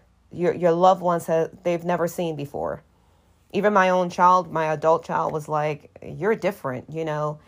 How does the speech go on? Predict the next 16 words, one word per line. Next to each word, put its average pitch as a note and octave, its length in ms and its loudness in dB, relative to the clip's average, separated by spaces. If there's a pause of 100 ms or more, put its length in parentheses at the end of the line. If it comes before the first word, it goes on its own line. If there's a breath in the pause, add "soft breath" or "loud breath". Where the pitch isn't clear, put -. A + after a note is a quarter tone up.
(180 soft breath)
It's E3 160 -12
something G3+ 320 -2
going F3 300 2
on E3 460 -2
with F#3+ 260 -6
you. D3 240 -10
Like, D3+ 400 -6 (180 soft breath)
I C#3+ 120 4
don't F#3 100 -2
know E3 100 0
what's G3 320 -2
going D3 280 -2
on D3 140 -6
with C#3+ 200 -10
you." C#3+ 240 -10 (400 soft breath)
Like, E3 460 2